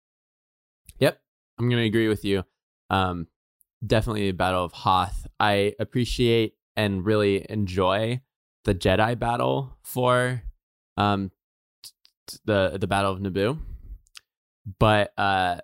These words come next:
the ground fight looks like they're fighting on a Windows X P desktop background. B-, baby Anakin is annoying as hell. And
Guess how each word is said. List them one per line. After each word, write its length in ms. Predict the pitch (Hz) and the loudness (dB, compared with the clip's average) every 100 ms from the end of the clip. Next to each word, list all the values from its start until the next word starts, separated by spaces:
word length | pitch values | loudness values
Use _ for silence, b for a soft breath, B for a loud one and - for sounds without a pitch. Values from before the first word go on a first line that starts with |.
| _ _ 104 | _ _ -14
the 560 | 98 107 107 101 98 _ _ - | -4 -2 0 -2 -6 _ _ -2
ground 420 | 117 117 123 117 | 2 2 0 0
fight 540 | 123 117 120 - - - _ _ _ _ _ _ _ _ _ - | 0 2 0 -4 -6 -6 _ _ _ _ _ _ _ _ _ -4
looks 160 | 104 | 0
like 160 | 110 98 | 0 0
they're 140 | 104 | -2
fighting 340 | - 98 98 98 | 0 0 0 -4
on 140 | 95 | -4
a 220 | 90 87 - _ - | -4 -6 -10 _ -2
Windows 340 | 104 98 90 | 0 2 0
X 160 | 90 - | -4 -6
P 160 | 104 | -6
desktop 460 | 92 110 - 120 104 | -2 -2 -2 -2 0
background. 540 | 110 101 107 101 101 - - _ _ _ _ _ _ _ 113 | -2 -2 -4 -4 -6 -16 -20 _ _ _ _ _ _ _ -2
B-, 60 | - - | -2 -2
baby 260 | 110 107 107 | 2 2 2
Anakin 440 | 104 107 - 110 | 0 -2 -2 -2
is 120 | 92 | 0
annoying 380 | 90 95 101 92 | -2 0 0 0
as 100 | 87 | -2
hell. 380 | 113 104 101 101 _ _ _ _ _ _ _ _ | 2 2 2 -4 _ _ _ _ _ _ _ _
And 320 | 98 98 95 | -2 0 -2